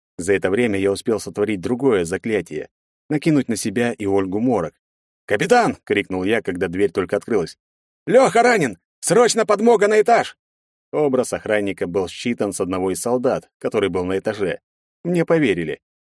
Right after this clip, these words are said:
Еще один отряд побежал наверх. Мы выскочили на улицу и осторожно, бочком, пока никто не видит, начали отходить к выходу. Морок держался слабо, сказалась усталость. И потому уже у самого входа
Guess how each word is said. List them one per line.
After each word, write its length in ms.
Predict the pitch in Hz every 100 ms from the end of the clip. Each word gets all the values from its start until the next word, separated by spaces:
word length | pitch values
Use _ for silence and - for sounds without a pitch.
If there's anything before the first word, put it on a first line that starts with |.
| _ -
Еще 340 | 85 - 143
один 220 | 127 123
отряд 320 | 117 120 113
побежал 420 | - 87 85 95 92
наверх. 480 | 95 101 80 - _ _ _ _ _
Мы 180 | 107 104
выскочили 440 | 101 - 90 90 90
на 140 | 101
улицу 520 | 123 117 98 107 87 -
и 60 | 101
осторожно, 560 | 131 - 120 127 101 90
бочком, 520 | 85 - 120 110 85
пока 240 | - 85 90
никто 220 | 87 92
не 140 | 90
видит, 320 | 101 120 98 - _ _ 135
начали 320 | 147 135 131
отходить 380 | - 117 113 -
к 100 | 135
выходу. 440 | 120 - 78 - _ _ _ _ _
Морок 380 | 104 131 135 113
держался 480 | 92 98 104 101 107
слабо, 560 | - 127 117 87 - - _
сказалась 520 | - 135 101 101 -
усталость. 520 | 120 - 104 76 - _ _ _ _
И 60 | 156
потому 500 | 175 170 170 175 165 92
уже 200 | 87 101
у 80 | 87
самого 360 | 101 92 90
входа 460 | - 131 123 104